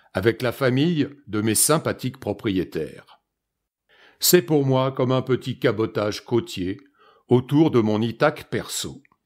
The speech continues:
Je musarde. Patte en l'air, je m'attarde au pied d'un arbre, d'un lampadaire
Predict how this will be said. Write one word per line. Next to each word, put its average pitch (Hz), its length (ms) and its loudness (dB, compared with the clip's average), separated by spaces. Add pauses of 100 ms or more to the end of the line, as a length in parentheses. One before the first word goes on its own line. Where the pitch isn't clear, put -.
(760)
Je 139 220 8
musarde. 113 880 2 (720)
Patte 185 220 0
en 202 100 0
l'air, 208 380 -2 (180)
je 135 140 2
m'attarde 165 500 2
au 143 80 4
pied 143 220 0
d'un 180 180 2
arbre, 139 540 -2 (340)
d'un 123 220 4
lampadaire 123 800 0